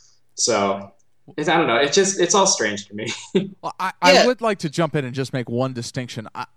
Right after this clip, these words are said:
Speaker 2: I think that maybe we wouldn't like the athletes inside the lines or during the game. I, I think there's a distinction 'cause I, I've gotta say, I've met a lot of athletes outside the play, particularly baseball players, just,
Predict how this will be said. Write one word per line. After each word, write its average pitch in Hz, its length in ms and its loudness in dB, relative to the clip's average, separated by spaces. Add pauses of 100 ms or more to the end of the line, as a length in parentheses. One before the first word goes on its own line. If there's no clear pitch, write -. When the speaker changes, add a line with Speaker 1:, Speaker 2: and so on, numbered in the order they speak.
Speaker 2:
I 135 120 -4
think - 320 -12
that 139 180 -6
maybe 131 300 -4
we 123 180 -4
wouldn't 127 400 -2
like 120 220 -6
the 107 120 -8
athletes 117 520 -6
inside 127 520 -4
the 113 80 -8
lines 120 640 -8 (240)
or 123 120 -4
during 135 280 -6
the 120 60 -8
game. 107 500 -10
I, 117 180 -4
I 131 120 0
think 196 260 -8
there's 165 240 0
a 135 60 -4
distinction 120 680 -8
'cause - 360 -8
I, 98 120 -8 (140)
I've 151 160 -6
gotta 160 200 0
say, 123 220 -2
I've 127 180 -2
met 202 160 -2
a 139 40 0
lot 117 320 -2
of 110 60 -2
athletes 113 720 -8 (220)
outside 117 540 -4
the 107 60 -16
play, 120 240 -10
particularly 180 380 -6
baseball 120 440 -6
players, 123 420 -6
just, - 260 -14